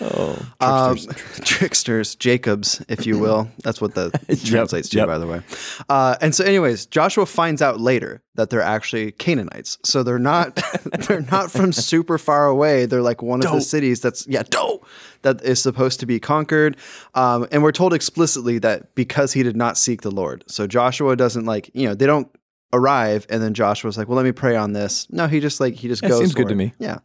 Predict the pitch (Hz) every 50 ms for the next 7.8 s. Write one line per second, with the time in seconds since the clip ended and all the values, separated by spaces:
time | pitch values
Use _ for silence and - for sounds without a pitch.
0 | _ - - - - - - - 262 262 262 254 254 254 262 277 262 _ _ _
1 | _ _ - 170 185 220 220 - 165 143 139 147 147 - _ - 143 151 147 -
2 | 147 151 160 151 127 117 113 113 - - _ _ 135 139 139 131 - - - 131
3 | 139 - - 85 90 107 - - 110 113 - - 120 104 92 - - 104 95 95
4 | 95 90 92 87 82 98 98 92 90 90 87 - - 117 113 - 123 110 107 -
5 | 110 104 - - - 107 107 107 107 104 95 95 90 107 107 107 101 92 87 82
6 | - 87 85 85 92 - - 98 95 92 120 110 95 98 123 123 127 131 139 139
7 | 135 120 127 139 123 - 151 151 151 147 139 131 135 127 123 117